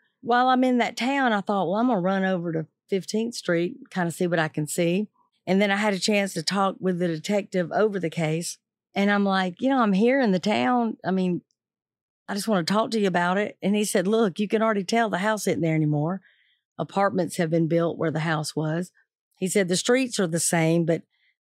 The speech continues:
a whole lot, that entire block looks different. And I understood that. And I thought, "Man, there's just gotta be more. There's gotta be maybe a way to reach out to the children or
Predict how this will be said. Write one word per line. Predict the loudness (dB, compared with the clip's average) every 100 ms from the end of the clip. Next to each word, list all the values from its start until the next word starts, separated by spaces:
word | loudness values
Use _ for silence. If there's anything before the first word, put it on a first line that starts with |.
| _ _ _ _ _
a | -2
whole | 2 4
lot, | 4 2 2
that | 2 0
entire | 0 0 2
block | 2 2 0
looks | 0 -2 -4
different. | -6 -4 -8 -8 _ _ _ _ _ _ _ _
And | 0
I | 2
understood | 2 2 0 0 0
that. | -2 -2 -6 _ _ _ _ _ _ _ _ -6
And | -4
I | -2
thought, | -2 -4 -2
"Man, | 0 0
there's | 0 -2
just | -6 -4
gotta | -2
be | 0 2
more. | 4 4 4 2 0
There's | -2 -2
gotta | -2 0
be | 0 2
maybe | 2 0 -2
a | -2 -8 -6
way | 0 0
to | 0
reach | -2 -2 -2
out | -4 -6
to |
the | -8
children | -4 0 0 2 2 2
or | 0